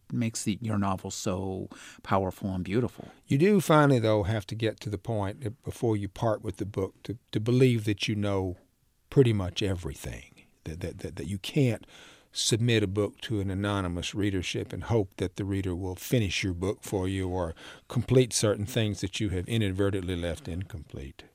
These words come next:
Speaker 1: Uh, talk about the, the process of, of finishing a book. I mean, you, you finish all the prose. You, you think you've got something that you, that you're happy with.
Speaker 2: Yes.
Speaker 1: A-, and,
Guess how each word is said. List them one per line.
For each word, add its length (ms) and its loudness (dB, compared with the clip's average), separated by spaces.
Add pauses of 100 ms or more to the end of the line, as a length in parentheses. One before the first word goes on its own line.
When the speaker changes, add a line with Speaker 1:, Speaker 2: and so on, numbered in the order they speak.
(560)
Speaker 1:
Uh, 100 4 (100)
talk 320 4
about 360 0
the, 260 2
the 100 0
process 520 0
of, 360 -4
of 160 -2
finishing 600 -6
a 60 -8
book. 440 -10
I 120 -4
mean, 260 0 (480)
you, 420 6 (180)
you 520 2
finish 400 4
all 260 8
the 80 2
prose. 640 -2
You, 220 -6
you 300 -8 (240)
think 240 4
you've 160 4
got 260 2
something 720 0
that 260 -6
you, 360 -6 (140)
that 200 -4
you're 120 -4
happy 500 -6
with. 400 -14 (340)
Speaker 2:
Yes. 400 0
Speaker 1:
A-, 40 -4
and, 580 0